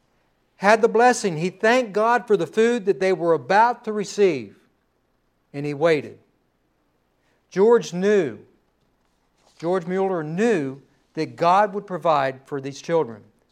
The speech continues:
as he always did. Within minutes,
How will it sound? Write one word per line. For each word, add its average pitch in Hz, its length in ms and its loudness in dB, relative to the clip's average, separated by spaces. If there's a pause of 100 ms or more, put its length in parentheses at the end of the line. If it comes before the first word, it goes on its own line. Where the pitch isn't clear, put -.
(140)
as 160 180 -2
he 156 140 -6
always 170 340 -2
did. 127 440 -8 (500)
Within 208 500 2
minutes, 226 560 -4